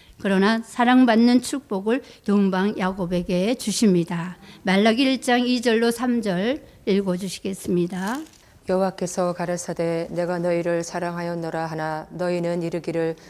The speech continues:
Speaker 2: '주께서 어떻게 우리를 사랑하셨나이까?' 하는도다." <clears throat> "나 여호와가 말하노라, 에서는 야곱의 형이 아니냐?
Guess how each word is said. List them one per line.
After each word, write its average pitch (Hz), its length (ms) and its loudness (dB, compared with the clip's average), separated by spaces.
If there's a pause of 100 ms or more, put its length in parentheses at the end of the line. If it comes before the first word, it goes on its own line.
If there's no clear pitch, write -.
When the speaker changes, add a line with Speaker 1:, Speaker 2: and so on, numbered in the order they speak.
(140)
Speaker 2:
'주께서 190 540 -2
어떻게 180 480 -4
우리를 175 460 0
사랑하셨나이까?' 170 1040 -4
하는도다." 160 640 -2 (200)
<clears throat> - 160 -20
"나 185 280 2
여호와가 180 480 2
말하노라, 165 720 -2 (280)
에서는 180 540 2
야곱의 175 460 2
형이 180 280 -4
아니냐? 160 500 -2